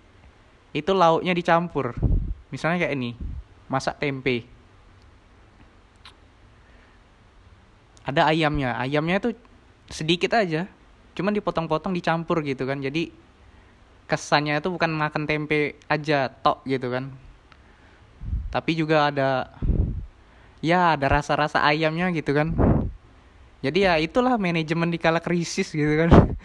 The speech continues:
<laughs> Ala ibu itu. Ya ditirulah sama ibu ini kan,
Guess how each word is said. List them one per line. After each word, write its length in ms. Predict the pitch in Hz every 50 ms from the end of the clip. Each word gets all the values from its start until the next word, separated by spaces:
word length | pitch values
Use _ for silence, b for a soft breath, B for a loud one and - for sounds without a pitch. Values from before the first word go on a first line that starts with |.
| - - -
<laughs> 340 | - - - - - 254 -
Ala 560 | - 135 139 147 151 147 147 147 151 143 - - - -
ibu 320 | - 147 147 139 139 107 147
itu. 240 | 151 151 160 160 147 - - - - - B B B B B B - - - - - - - - - - - - - - - - - - -
Ya 160 | 190 220 202
ditirulah 480 | 165 156 - 156 160 175 208 220 226 220
sama 480 | - 175 156 151 147 147 147 127 - - - - - - - - - - - - - - - -
ibu 320 | 131 131 135 135 135 - - - - - - - - -
ini 240 | 131 131 131 127 135
kan, 240 | 143 156 160 156